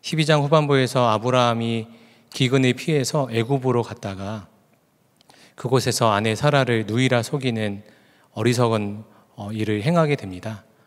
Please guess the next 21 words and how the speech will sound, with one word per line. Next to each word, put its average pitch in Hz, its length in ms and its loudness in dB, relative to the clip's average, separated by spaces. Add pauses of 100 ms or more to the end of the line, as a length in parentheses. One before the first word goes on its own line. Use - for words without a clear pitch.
(220)
또 120 120 -6
이십 - 240 -4
장에서는 135 720 2 (300)
그가 113 260 -2
그랄 147 300 2
땅으로 139 300 0
갔다가 110 640 -8 (420)
또 104 300 -8
동일하게 127 440 0
아비멜렉 113 760 -2
앞에서 107 680 -8 (420)
아내 110 280 -4
사라를 120 560 -2 (280)
누이라 127 300 2
속이는 147 440 -2
일을 98 340 -6 (280)
행했죠. 120 400 -6 (560)
똑같은 190 440 0
일이 147 160 2
오늘 120 240 2
이삭에게 113 800 0